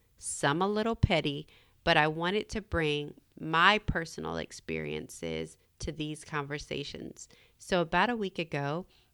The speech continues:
I was talking to a friend of mine, and she had the idea to have these candid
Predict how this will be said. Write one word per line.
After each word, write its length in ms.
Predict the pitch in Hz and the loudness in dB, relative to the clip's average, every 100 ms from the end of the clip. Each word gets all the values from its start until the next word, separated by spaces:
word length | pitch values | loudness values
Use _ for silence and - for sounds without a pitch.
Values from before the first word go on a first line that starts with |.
| _ | _
I 60 | 160 | -4
was 160 | 151 - | -4 -4
talking 340 | 147 151 165 | -4 -4 -6
to 140 | 160 156 | -4 -6
a 40 | |
friend 280 | - 156 147 | -4 -4 -2
of 80 | 143 | -4
mine, 400 | 139 139 143 147 | -4 -4 -6 -4
and 160 | - 151 | -4 -4
she 220 | - 185 | -4 -4
had 320 | 160 - 170 | -2 -2 -2
the 160 | 180 180 | -4 -4
idea 460 | 165 160 151 143 | -4 -4 -4 -4
to 160 | 143 - | -4 -8
have 240 | 151 147 - | -6 -6 -6
these 260 | 143 - | -12 -12
candid 560 | - 160 151 151 160 - | -10 -4 -2 -2 -6 -8